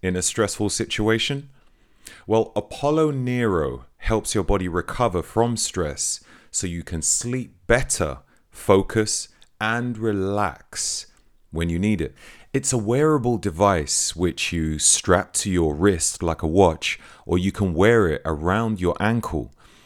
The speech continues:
It works by something called touch therapy, sending your body soothing vibrations, speaking to your nervous system, telling you you are in a safe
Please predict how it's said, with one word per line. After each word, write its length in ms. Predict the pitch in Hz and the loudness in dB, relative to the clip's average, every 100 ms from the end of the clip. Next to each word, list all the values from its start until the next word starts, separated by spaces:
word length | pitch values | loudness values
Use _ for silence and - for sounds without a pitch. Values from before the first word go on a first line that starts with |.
| - - | -20 -4
It 100 | 123 | 0
works 380 | 151 196 - - | 2 2 0 0
by 400 | 165 151 147 139 | 2 4 2 2
something 420 | - 139 123 127 | 2 0 -2 -6
called 320 | - 117 - - | -4 -4 -6 -10
touch 560 | - 123 123 - - - - | -4 -2 -2 -4 -8 -10 -20
therapy, 760 | - 110 110 95 - 76 55 - - - - | 0 4 4 4 -2 -6 -8 -14 -20 -20 -4
sending 540 | - - 117 127 135 | 0 2 2 2 2
your 120 | 117 | 2
body 340 | 90 95 87 82 | 2 0 0 -2
soothing 880 | - - - 117 117 110 117 113 | 0 2 2 2 2 2 0 0
vibrations, 1080 | 98 98 98 87 90 85 80 - 76 73 - - - - | 0 0 0 0 0 0 0 -4 -4 -4 -8 -12 -20 -4
speaking 600 | - - 117 113 104 90 | -2 0 0 0 -2 -2
to 160 | - | -2
your 100 | 85 | 0
nervous 440 | 87 117 120 92 - | 2 2 0 -2 -2
system, 560 | 76 - - 76 76 - _ - | -4 -6 -4 -4 -6 -10 _ -8
telling 380 | - 123 127 120 | -2 0 0 0
you 320 | 95 87 85 - - - | 0 -2 -4 -12 -20 -8
you 280 | 87 95 - | -2 -2 2
are 240 | 90 90 | 0 0
in 220 | - 82 | -2 -8
a 160 | - 69 | -8 -6
safe 840 | - - - 101 95 87 - - | -2 0 2 2 0 -2 -6 -16